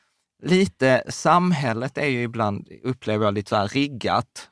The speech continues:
för att vi ska konsumera mer och att vi egentligen lite aldrig ska vara riktigt nöjda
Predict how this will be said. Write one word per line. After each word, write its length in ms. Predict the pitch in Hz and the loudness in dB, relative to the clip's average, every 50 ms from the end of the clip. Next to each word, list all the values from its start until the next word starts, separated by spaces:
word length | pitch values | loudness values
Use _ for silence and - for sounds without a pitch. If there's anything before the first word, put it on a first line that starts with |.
| _ _ | _ _
för 220 | - 113 107 101 101 | 0 0 0 0 0
att 160 | 104 - - | -4 -4 -6
vi 40 | 107 | -8
ska 200 | - - - 92 | -8 -6 -12 -10
konsumera 720 | - - 98 95 - - 104 117 139 143 139 135 131 131 | -6 -4 -4 -4 -4 -4 -4 -2 0 0 0 0 -2 -2
mer 520 | 135 139 131 127 120 120 120 117 120 - 110 | -2 0 0 0 0 0 -2 -2 -4 -4 -4
och 180 | 107 107 107 107 | -2 0 0 -2
att 120 | 107 - | -2 -4
vi 200 | - 110 101 - | -8 -8 -6 -6
egentligen 420 | 117 123 113 101 101 _ 104 104 110 | -4 -4 -2 -4 -4 _ -6 -4 -4
lite 260 | 110 107 - - 87 | -4 -4 -4 -4 -2
aldrig 320 | 92 101 101 101 95 90 | -2 -2 -4 -6 -10 -12
ska 200 | - - - 95 | -12 -8 -8 -4
vara 180 | 92 98 95 92 | -2 0 -2 -2
riktigt 420 | 90 101 92 _ _ - 90 _ | -2 -6 -10 _ _ -14 -12 _
nöjda 600 | - 117 120 123 131 123 85 90 98 98 107 107 | -6 -4 -4 -4 -4 -6 -6 -4 -4 -2 -2 -4